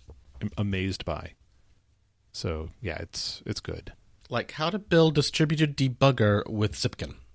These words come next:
Speaker 1: That was really cool.
Speaker 2: That was
Speaker 1: This
Speaker 2: awesome.
Speaker 1: year's focus is m-, a lot more on tracing, which is something that I've been needing to get into. Um,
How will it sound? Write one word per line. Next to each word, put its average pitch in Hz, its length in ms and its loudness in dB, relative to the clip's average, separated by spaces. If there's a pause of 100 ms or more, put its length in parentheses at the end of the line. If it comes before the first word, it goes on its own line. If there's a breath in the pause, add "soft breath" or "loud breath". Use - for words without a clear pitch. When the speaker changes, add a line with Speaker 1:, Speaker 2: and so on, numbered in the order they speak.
(160)
Speaker 1:
That - 160 -6
was 95 160 -8
really 87 220 -10
cool. - 340 -14 (220)
Speaker 2:
That 107 240 -6
was - 120 -4
Speaker 1:
This 143 100 4
Speaker 2:
awesome. 139 260 8
Speaker 1:
year's 117 160 2 (100)
focus 117 420 -2
is 90 140 -4
m-, 90 420 -6
a 104 80 -4
lot 107 180 -2
more 123 140 -2
on 90 120 -4
tracing, 90 540 -4
which 92 180 -4
is 98 60 0
something 135 260 2
that 104 100 0
I've 101 200 -2
been 98 200 -2
needing 101 260 -4
to 95 100 -10
get 87 120 -8
into. 151 420 -4 (300)
Um, 80 380 -8